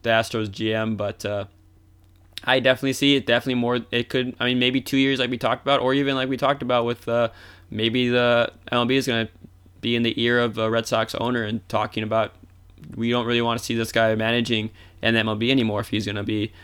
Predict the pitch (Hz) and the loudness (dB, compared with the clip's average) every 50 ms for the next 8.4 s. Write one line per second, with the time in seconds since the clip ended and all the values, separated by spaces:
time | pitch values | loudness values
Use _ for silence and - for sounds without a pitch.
0 | - - - - - - 101 107 104 101 104 117 104 113 110 110 110 - - 113 | -20 -20 -20 -16 -6 -2 0 2 2 2 2 0 0 0 0 0 -2 0 0 0
1 | 104 107 - - 104 98 - - 110 104 - 113 107 107 107 104 104 107 107 - | 0 2 0 -2 -2 -4 -4 -6 -6 -2 0 0 0 0 0 -2 -4 -6 -8 -10
2 | - - - - - - - - - - - 123 117 107 104 104 107 107 107 104 | -16 -20 -20 -20 -20 -20 -20 -10 -6 -4 -2 0 0 0 0 0 0 0 0 -2
3 | 101 - - 107 110 110 107 104 - - - 107 104 107 104 - - - - - | -2 -2 -2 -2 0 -2 -2 -4 -4 -2 -2 0 2 2 0 -2 -4 -10 -20 -20
4 | - - - - - - - - - - - - - - - - - 113 113 110 | -18 -18 -18 -18 -18 -20 -20 -20 -20 -20 -20 -20 -20 -20 -20 -2 2 4 4 4
5 | - - - - - - 120 123 120 117 110 - - 117 127 - 147 127 117 101 | 2 -2 -14 -12 -4 0 4 6 8 8 6 6 6 4 6 6 6 4 4 2
6 | - - - - - 123 120 117 113 113 110 110 - - - - - - - 139 | -2 -8 -12 -4 0 2 4 4 4 2 2 0 -4 -8 -12 -14 -4 2 6 8
7 | 143 135 123 117 113 110 117 113 - - 117 113 110 113 117 113 - - 123 135 | 8 8 8 6 4 0 0 -2 0 0 2 2 2 2 0 0 2 2 4 4
8 | 143 143 139 139 135 135 - | 4 4 4 4 4 4 2